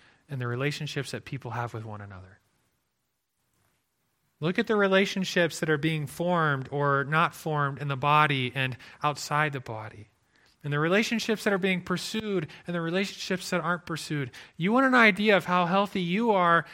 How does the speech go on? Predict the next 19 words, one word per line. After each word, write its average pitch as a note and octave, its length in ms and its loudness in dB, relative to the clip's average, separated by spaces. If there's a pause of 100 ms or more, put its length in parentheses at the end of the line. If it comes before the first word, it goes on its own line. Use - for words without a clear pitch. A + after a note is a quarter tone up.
(120)
and E3 140 -4
how E3+ 200 2
healthy G3+ 460 2
our E3 140 6
church A#3+ 400 2
is, E3+ 400 4 (560)
then F3 160 2
look A3+ 400 4
at F#3+ 220 6
our F3 100 6
relationships G#3 800 0
with D#3+ 160 -8
Jesus A3 420 -4
and E3+ 140 -8
our D#3 80 -2
relationships F#3 760 -4
with C3+ 160 -8
other C#3+ 200 -6
people. A2+ 420 -2